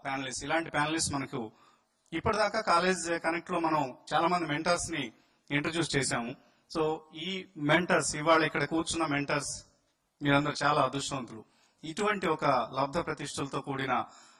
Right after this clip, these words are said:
ఆ, ప్యానలిస్ట్ ఇంతవరకు మనకు, అంటే జాకిర్ ఉన్నారు ఇక్కడ,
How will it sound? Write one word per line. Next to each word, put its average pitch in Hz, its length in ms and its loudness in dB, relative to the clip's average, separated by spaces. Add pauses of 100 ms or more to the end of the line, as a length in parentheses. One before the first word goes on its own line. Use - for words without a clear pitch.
(120)
ఆ, 113 380 2
ప్యానలిస్ట్ 147 1000 0
ఇంతవరకు 139 380 -4
మనకు, 120 400 -6 (560)
అంటే 165 400 -2 (800)
జాకిర్ 135 300 -2
ఉన్నారు 151 260 0
ఇక్కడ, 143 340 4